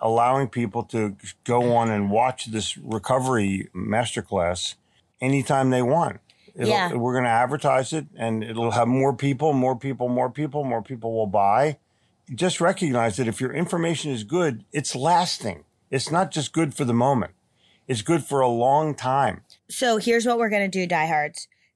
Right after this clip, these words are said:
Speaker 2: The masterclass is down because it was only, the replay was only up for a limited amount of time. But what we're gonna do for you is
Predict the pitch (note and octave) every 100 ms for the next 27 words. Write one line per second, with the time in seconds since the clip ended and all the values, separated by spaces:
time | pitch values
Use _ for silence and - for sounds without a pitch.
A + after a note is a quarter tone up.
0 | _ F3+ G#3+ G3+ F#3+ F#3 - - F3 F#3
1 | - - F#3 F3+ F#3+ - E3 C3+ C#3 F3+
2 | - - F3 F3+ D3+ D3 E3+ D#3 F3 D#3+
3 | - F3 F3 F3 E3 F3 F#3 G3 F#3 F3
4 | F3 F3 A3 F#3 F#3+ _ F#3+ F3 E3 D#3+
5 | E3 E3 D#3+ D3+ - E3 C3+ - - _
6 | E3+ F#3 G3 A#3 C4+ B3+ A3+ A#3 A#3 A3+
7 | F3+ E3+ E3 - _ _ F#3 F3+